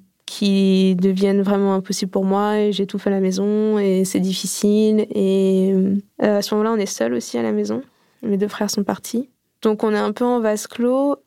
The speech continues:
et c'est assez, euh, ouais, c'est assez, euh, dur et c'est assez, euh,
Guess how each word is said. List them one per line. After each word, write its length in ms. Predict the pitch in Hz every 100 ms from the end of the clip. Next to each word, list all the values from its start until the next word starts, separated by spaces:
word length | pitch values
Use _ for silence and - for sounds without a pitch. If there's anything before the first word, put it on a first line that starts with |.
| -
et 560 | - 208 202 202 202 202
c'est 220 | 202 -
assez, 580 | 202 202 - 262 269 262
euh, 320 | 226 214 208 208
ouais, 140 | 233
c'est 180 | 226 196
assez, 500 | 208 - 269 269 247
euh, 260 | 214 202
dur 500 | 196 208 247 269 269
et 120 | 240 214
c'est 180 | - 202
assez, 460 | 196 - 262 262 240
euh, 500 | 208 202 202 196